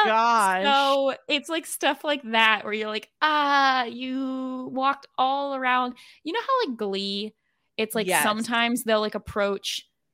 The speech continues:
Speaker 2: really important conversations, but then sometimes they'll take those same imp-, conversations and just, like, really do horrible stuff about that. Like, I've, I can't think of a great example.
Speaker 3: One hundred ten percent. I mean,
Speaker 2: But
Speaker 3: they
Speaker 2: you know
Speaker 3: do
Speaker 2: what
Speaker 3: that
Speaker 2: I
Speaker 3: all the
Speaker 2: mean.
Speaker 3: time. Yeah.
Speaker 1: Yeah.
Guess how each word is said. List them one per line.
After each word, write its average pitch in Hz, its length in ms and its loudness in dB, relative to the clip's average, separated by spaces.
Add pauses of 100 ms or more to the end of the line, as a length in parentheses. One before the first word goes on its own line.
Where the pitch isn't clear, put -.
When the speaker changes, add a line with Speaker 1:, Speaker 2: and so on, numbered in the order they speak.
(360)
Speaker 2:
really 196 640 -2
important 185 500 -6
conversations, 190 1000 -4 (100)
but 220 120 -4
then 208 180 0
sometimes 202 380 -2
they'll 202 100 -2
take - 260 -8
those 190 200 -2
same 185 220 -4
imp-, - 180 -8 (100)
conversations 185 680 -4
and 190 120 -4
just, 185 200 -6
like, 175 220 -6 (500)
really 202 300 2
do 175 140 -8
horrible 175 380 -4
stuff 170 280 -8
about 208 340 2
that. 127 120 4
Like, 208 160 2
I've, 190 100 0 (140)
I 196 40 -4
can't - 240 0
think 220 140 0
of 190 60 -2
a 196 60 -2
great 185 220 0
example. 190 460 -4
Speaker 3:
One 165 40 -4
hundred 175 160 -8
ten 165 180 -6
percent. 160 100 -6
I 202 60 -2
mean, 208 120 -4
Speaker 2:
But 214 100 4
Speaker 3:
they 220 40 2
Speaker 2:
you 294 80 6
know 320 80 4
Speaker 3:
do - 20 6
Speaker 2:
what 320 80 6
Speaker 3:
that 240 80 6
Speaker 2:
I 214 40 4
Speaker 3:
all 180 160 2
the 147 80 -6
Speaker 2:
mean. 104 100 -6
Speaker 3:
time. 147 440 -4
Yeah. 156 340 -4
Speaker 1:
Yeah. 175 300 -16